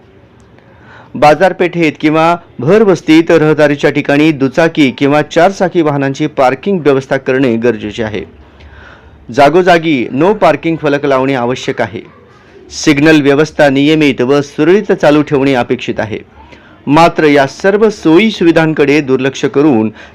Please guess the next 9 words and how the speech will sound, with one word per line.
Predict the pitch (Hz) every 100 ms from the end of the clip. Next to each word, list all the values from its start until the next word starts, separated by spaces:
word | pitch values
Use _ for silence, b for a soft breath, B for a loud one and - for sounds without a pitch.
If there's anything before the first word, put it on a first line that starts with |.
| -
केवळ | 165 165 170
नियमाचा | 160 139 143 151 147 147 135
धाक | 110 151 170
दाखवून | 147 135 135 135 147 160 B B B - -
अव्वाच्या | 160 170 208 208 208
सव्वा | - 170 156 180
दंड | 151 156 180
आकारावा | 185 151 139 143 127 120 - - - -
किंवा | 160 160 175